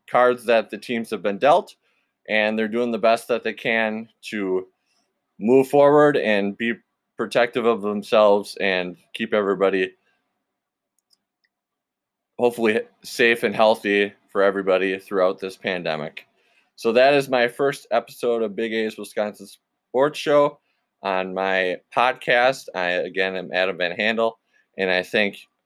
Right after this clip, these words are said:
all you listeners out there that tune into this podcast and look for continued support as I look to record as many times as I can, as I am very excited for this overall podcast.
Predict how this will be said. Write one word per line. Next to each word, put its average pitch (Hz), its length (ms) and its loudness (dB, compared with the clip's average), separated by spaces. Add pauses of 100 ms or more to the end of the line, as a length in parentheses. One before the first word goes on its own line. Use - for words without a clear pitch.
all 107 180 6
you 101 220 0
listeners 98 480 -4
out 107 240 0
there 107 300 2 (320)
that 92 200 0
tune 107 240 -4
into 107 180 -2
this 107 220 -6
podcast 101 760 0
and 90 160 -12
look 101 220 -4 (500)
for 92 640 0
continued 101 500 -6
support 104 560 -4 (360)
as 92 200 0
I 95 220 2
look 92 300 -4
to 95 260 -6
record 98 580 0 (360)
as 92 160 -6
many 101 260 -2
times 95 540 -4
as 95 180 0
I 92 140 2
can, 95 480 -2 (600)
as 92 320 0
I 95 140 0
am 92 160 -2
very 95 260 2
excited 87 520 -2
for 87 420 -2 (160)
this 92 380 -8 (440)
overall 92 600 4
podcast. 90 800 0